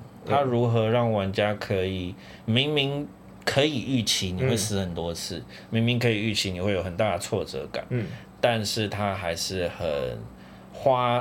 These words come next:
Speaker 2: 花这么多的心力去设计这样子的，
Speaker 1: 嗯。
Speaker 2: 这么多的魔王，这么多的机制。
Speaker 1: 嗯。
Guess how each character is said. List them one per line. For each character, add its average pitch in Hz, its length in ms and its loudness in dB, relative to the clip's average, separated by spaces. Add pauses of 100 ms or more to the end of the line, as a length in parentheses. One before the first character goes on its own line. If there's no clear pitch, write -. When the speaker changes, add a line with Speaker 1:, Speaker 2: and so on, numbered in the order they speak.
Speaker 2:
花 143 200 4
这 151 80 0
么 127 100 4
多 113 140 2
的 107 80 2
心 101 360 0
力 101 100 0
去 101 120 -4
设 104 220 2
计 98 160 -2
这 107 120 0
样 92 120 0
子 85 140 -8
的， 78 240 0
Speaker 1:
嗯。 107 120 -4 (120)
Speaker 2:
这 139 80 0
么 117 100 2
多 113 120 2
的 107 60 2
魔 87 280 0
王， 78 200 0
这 - 120 -2
么 95 120 0
多 95 140 0
的 85 120 0
机 82 320 -8
制。 - 280 -8 (140)
Speaker 1:
嗯。 113 120 -2